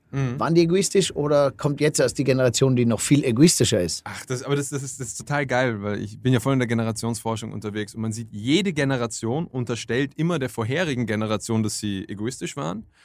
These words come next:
Speaker 1: Und der Generation nach der eigenen Generation, die ist immer dumm und faul.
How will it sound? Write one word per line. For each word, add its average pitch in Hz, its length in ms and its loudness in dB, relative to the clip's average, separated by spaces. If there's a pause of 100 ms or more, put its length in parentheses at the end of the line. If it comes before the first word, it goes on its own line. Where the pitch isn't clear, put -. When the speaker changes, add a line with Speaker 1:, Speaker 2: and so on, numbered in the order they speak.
(240)
Speaker 1:
Und 127 120 -2
der 123 80 4
Generation 120 580 -2
nach 120 240 -2
der 123 160 -2
eigenen 139 300 0
Generation, 120 500 -2
die 117 80 -4
ist 120 220 -8
immer 151 240 6
dumm 143 320 0
und 110 180 -6
faul. - 400 -6